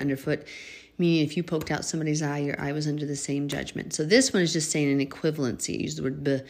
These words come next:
which, um, can make, make an equivalency. So this one really is basically eye for eye, tooth for tooth, hand for hand, foot for foot. So as someone wants done, it must be done to them. Be careful that you are on the side of mercy, grace, truth, and love.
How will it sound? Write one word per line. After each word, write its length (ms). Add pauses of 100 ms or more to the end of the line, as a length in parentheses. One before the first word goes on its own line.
(280)
which, 240
um, 200
can 160
make, 300
make 200
an 140
equivalency. 840
So 500 (560)
this 140
one 100
really 240
is 220
basically 680 (240)
eye 160
for 180
eye, 200
tooth 200
for 120
tooth, 240
hand 200
for 120
hand, 240
foot 120
for 120
foot. 260
So 300 (280)
as 160
someone 360
wants 240
done, 340 (180)
it 120
must 240
be 100
done 300 (140)
to 360
them. 340
Be 80
careful 300
that 200
you 220
are 80
on 120
the 60
side 200
of 60
mercy, 260
grace, 340
truth, 440
and 260
love. 240